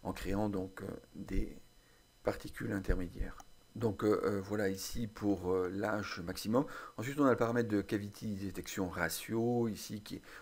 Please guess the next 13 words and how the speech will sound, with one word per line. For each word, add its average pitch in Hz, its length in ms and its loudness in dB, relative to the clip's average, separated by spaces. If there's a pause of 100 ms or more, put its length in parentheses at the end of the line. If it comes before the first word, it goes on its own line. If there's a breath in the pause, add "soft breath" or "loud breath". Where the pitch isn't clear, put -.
(100)
au 90 60 -2
maximum. 107 760 -2 (440 loud breath)
Donc, 92 220 -2
c'est 95 140 2
un 90 80 4
pourcentage 101 880 0
par - 120 -2
rapport 92 220 -2
à 85 40 -6
ce - 120 -8
qui - 120 -6
est - 40 -6
détecté. 110 580 -2